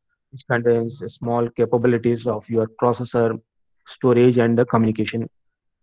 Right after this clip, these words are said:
capabilities. So these machine learning algorithms, machine learning algorithms require a lot of, uh, uh, computational features, lot of computational aspects.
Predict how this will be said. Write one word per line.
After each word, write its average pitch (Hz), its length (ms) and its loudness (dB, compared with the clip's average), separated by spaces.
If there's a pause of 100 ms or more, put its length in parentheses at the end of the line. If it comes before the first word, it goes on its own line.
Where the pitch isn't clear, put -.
(720)
capabilities. 104 600 0 (100)
So 123 480 2 (180)
these 139 220 6
machine 147 340 6
learning 151 360 6
algorithms, 143 640 4 (260)
machine 160 280 -2
learning 175 240 2
algorithms 160 480 0
require 151 280 -2
a 143 60 -2
lot 123 200 0
of, 135 140 0 (120)
uh, 107 300 -2 (840)
uh, 104 160 -8
computational 139 840 2 (580)
features, 139 480 -2
lot 113 220 -2
of 117 140 2
computational 113 840 -4 (100)
aspects. - 540 -8